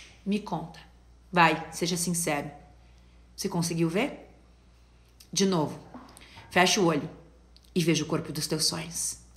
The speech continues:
Veja o que você tá vendo. É isso, esse que é o corpo. Veja como você está feliz, ponto. Abre o olho. Vou te dizer duas coisas que aconteceram.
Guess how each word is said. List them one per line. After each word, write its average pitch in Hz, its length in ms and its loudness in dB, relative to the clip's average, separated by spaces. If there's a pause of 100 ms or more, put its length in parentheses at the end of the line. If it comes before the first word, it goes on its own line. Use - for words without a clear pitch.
(280)
Veja 165 220 4
o - 40 -6
que 180 60 -2
você 156 200 0
tá 160 140 -4
vendo. 139 420 -4 (180)
É 165 60 -4
isso, 160 500 2
esse 170 220 2
que 170 80 -4
é 160 40 0
o 147 40 -2
corpo. 147 480 -4 (240)
Veja 180 180 2
como 208 160 2
você 202 200 2
está 214 160 0
feliz, 185 240 4
ponto. 151 320 -2
Abre 151 160 0
o 151 60 0
olho. - 200 -8 (2500)
Vou 165 120 2
te 165 140 0
dizer 170 220 4
duas 247 280 4
coisas 196 220 2
que 196 60 0
aconteceram. 170 540 -2